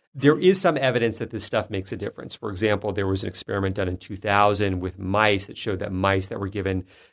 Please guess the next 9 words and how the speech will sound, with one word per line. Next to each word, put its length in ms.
toys 360
to 80
play 280
with 280
and 120
mazes 380
to 80
run 280
through 400